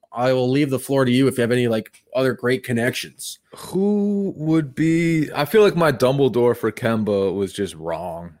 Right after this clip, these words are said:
Speaker 2: That
Speaker 1: Yeah,
Speaker 2: wasn't
Speaker 1: no, it
Speaker 2: fair.
Speaker 1: wasn't. Like, you can't compare any of the Celtics players to
Speaker 2: Brad
Speaker 1: Dumbledore.
Speaker 2: Stevens, Dumbledore?
Speaker 1: No, Brad Stevens is Professor McGonagall.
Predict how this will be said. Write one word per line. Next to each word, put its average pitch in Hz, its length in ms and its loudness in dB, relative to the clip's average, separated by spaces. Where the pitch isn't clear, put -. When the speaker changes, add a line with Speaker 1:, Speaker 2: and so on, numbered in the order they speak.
Speaker 2:
That 104 180 -2
Speaker 1:
Yeah, 135 80 4
Speaker 2:
wasn't 135 140 4
Speaker 1:
no, 135 180 4
it 127 60 4
Speaker 2:
fair. 123 80 -2
Speaker 1:
wasn't. 160 420 2
Like, 185 260 2
you 208 80 4
can't 269 260 0
compare 220 460 4
any 180 140 4
of 170 40 4
the 160 60 4
Celtics 170 380 2
players 170 340 2
to 135 60 -10
Speaker 2:
Brad 160 340 2
Speaker 1:
Dumbledore. 147 60 2
Speaker 2:
Stevens, 190 420 0
Dumbledore? 185 680 -2
Speaker 1:
No, 143 500 2
Brad 175 300 2
Stevens 202 440 2
is 131 100 -6
Professor 143 480 0
McGonagall. 110 720 -6